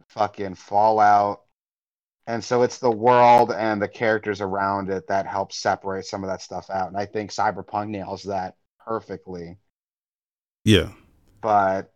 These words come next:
Speaker 1: you know, <laughs> there's
Speaker 2: So
Speaker 1: other issues the game doesn't nail so well.
Speaker 2: Yeah, and the, and the game leaves a very good first impression. Uh, like, I was fucking into it.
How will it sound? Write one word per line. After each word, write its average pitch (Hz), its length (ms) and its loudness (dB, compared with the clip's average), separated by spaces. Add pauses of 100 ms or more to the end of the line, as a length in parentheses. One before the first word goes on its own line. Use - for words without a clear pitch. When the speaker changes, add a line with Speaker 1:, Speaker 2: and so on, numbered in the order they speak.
Speaker 1:
you 98 120 -6
know, 90 500 -8
<laughs> 131 640 -8
there's 113 540 -4 (560)
Speaker 2:
So 113 480 8
Speaker 1:
other 92 100 2
issues 92 340 -10
the 90 100 -14
game 92 120 -10
doesn't 92 240 -8
nail 92 180 -8
so 92 260 -8
well. 92 280 -4 (560)
Speaker 2:
Yeah, 104 480 4
and 131 140 10
the, 143 100 6
and 135 100 8
the 135 60 8
game 160 360 8
leaves 143 280 10
a 117 60 8
very 127 400 8
good 117 560 8 (280)
first - 380 6
impression. 85 560 2 (800)
Uh, 98 600 6 (120)
like, 95 220 4
I 104 160 6
was 113 160 8
fucking 101 380 6
into 117 480 8
it. 90 200 2